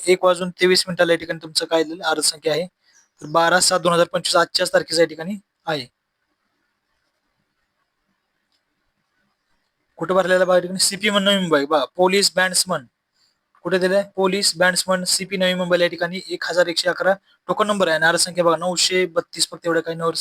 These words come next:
कारण जागाच त्या ठिकाणी काही कमी येत असतात, त्यानुसार त्या ठिकाणी काय तुमची फॉर्म संख्या आहे. बघा, एक वाजून तेवीस मिनिटाचं या ठिकाणी लेटेस्ट अपडेट आहे. बारा सात दोन हजार पंचवीस, बारा सात दोन हजार पंचवीस या ठिकाणी एक वाजून तेवीस मिनिटाला या ठिकाणी आहे.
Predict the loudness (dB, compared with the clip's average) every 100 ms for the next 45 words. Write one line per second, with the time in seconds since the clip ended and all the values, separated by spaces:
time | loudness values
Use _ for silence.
0 | -8 -10 -20 -8 -4 -4 0 0 0 -2
1 | -2 -2 -2 0 0 0 -2 -2 -2 -8
2 | -10 -8 -8 -4 -2 -4 -6 -14 -8 -6
3 | -8 -18 -20 -20 _ _ _ -16 -10 -4
4 | -2 -2 -2 0 0 0 -4 -2 0 2
5 | 0 -2 0 2 2 0 0 0 -2 -4
6 | -2 -2 -2 -6 -4 -6 -2 -2 -2 -10
7 | _ -20 _ _ 0 2 2 2 2 2
8 | 2 0 2 2 0 -2 -4 -2 -2 2
9 | 2 2 -2 -2 -2 -2 -6 -6 -6 -8
10 | -8 -4 -2 -2 -6 -6 -4 -6 -6 -6
11 | -8 -12 -16 -16 _ _ _ -4 -4